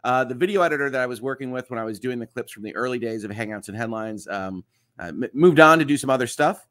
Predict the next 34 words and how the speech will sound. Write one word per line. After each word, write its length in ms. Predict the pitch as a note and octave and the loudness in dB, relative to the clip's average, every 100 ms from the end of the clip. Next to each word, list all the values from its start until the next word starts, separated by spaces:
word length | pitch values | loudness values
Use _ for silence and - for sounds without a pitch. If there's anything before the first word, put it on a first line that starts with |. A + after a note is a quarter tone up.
| _ _ _ _ F2 | _ _ _ _ -4
Uh, 160 | G2+ | -4
so 140 | G#2 B2 | 0 0
I 20 | |
don't 140 | C#3+ | 0
have 80 | C3+ | 0
a 60 | B2 | -2
video, 340 | B2+ B2+ B2+ - G#2 | 0 0 0 -2 -2
video 320 | C#3+ D#3 C#3+ | 0 2 2
editor 320 | B2+ A#2+ A#2+ | 0 -2 -2
right 180 | A#2 A2 | -2 -2
now, 180 | A#2 A#2 | -2 -2
or 120 | G#2+ | -2
I 20 | |
would 180 | G#2+ A#2 | -4 -6
be 120 | A2 | -8
cutting 260 | - A2+ A2 | -8 -6 -6
that 160 | G#2+ | -6
up 180 | G#2 G2+ | -6 -8
into, 280 | G2 G2 G2 | -10 -10 -10
you 60 | G#2 | -8
know, 80 | G#2 | -6
at 60 | |
least 180 | C3+ A#2+ | -6 -4
five 260 | A#2 A2+ G2 | 0 0 0
or 60 | |
six 380 | - A#2 A2 - | -8 -8 -8 -12
different 360 | - - G2+ - | -14 -12 -12 -8
sections, 580 | G2+ F#2+ G#2 F#2+ F2+ - _ _ _ - | -10 -10 -12 -14 -14 -20 _ _ _ -6
uh, 240 | G2+ G2+ | -4 -2
that 100 | G#2 | -4
we 80 | A#2 | -4
could 140 | D3+ | -6
pull 240 | - - A#2 | -8 -4 0
out 200 | G#2+ | -2